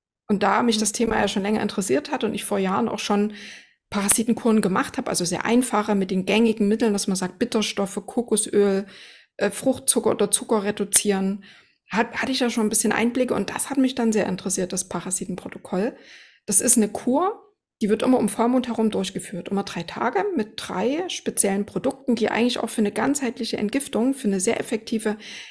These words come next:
Speaker 1: Entgiftung ausgelegt sind. Und Eva hat ja schon gesagt, wir sind nicht nur Körper, wir sind Körper, Geist und Seele.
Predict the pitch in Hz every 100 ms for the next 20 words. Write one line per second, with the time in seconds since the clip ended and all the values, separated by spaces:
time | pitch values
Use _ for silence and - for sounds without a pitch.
0 | - 208 - - 220 - 311 - 226 202
1 | - 220 208 208 247 240 233 220 214 208
2 | 240 254 214 208 233 254 233 202 190 262
3 | 277 196 196 190 233 240 214 202 208 220
4 | 190 220 262 208